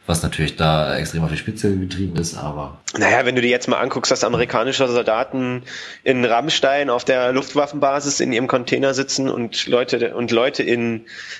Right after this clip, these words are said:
Speaker 2: äh, Afghanistan abballern. Also ich meine, das ist ja irgendwie schon sehr, sehr pervers eigentlich. Also kann man ja nicht anders sagen.
Speaker 1: Danke, Obama.
Speaker 2: Ja, und Obama hat einen Friedensnobelpreis bekommen. Das wollte ich nur mal erwähnt haben nebenbei.
Speaker 1: <laughs>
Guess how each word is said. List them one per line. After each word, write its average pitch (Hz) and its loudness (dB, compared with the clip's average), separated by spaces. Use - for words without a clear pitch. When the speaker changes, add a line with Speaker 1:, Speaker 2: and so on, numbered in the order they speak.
Speaker 2:
äh, 104 4
Afghanistan 117 0
abballern. 107 0
Also 101 -2
ich - -4
meine, 104 2
das 107 -2
ist 110 0
ja 110 6
irgendwie 110 -2
schon 113 0
sehr, 110 2
sehr 110 0
pervers 113 2
eigentlich. 95 0
Also 98 0
kann 120 2
man 117 0
ja 113 0
nicht 113 0
anders 110 0
sagen. 104 0
Speaker 1:
Danke, 85 -4
Obama. 69 -8
Speaker 2:
Ja, 135 2
und 135 -2
Obama 139 0
hat 147 -4
einen 143 -6
Friedensnobelpreis 143 0
bekommen. 104 2
Das 104 -2
wollte 113 4
ich 104 -2
nur 123 0
mal 135 0
erwähnt 131 -4
haben 95 -2
nebenbei. 90 2
Speaker 1:
<laughs> - 2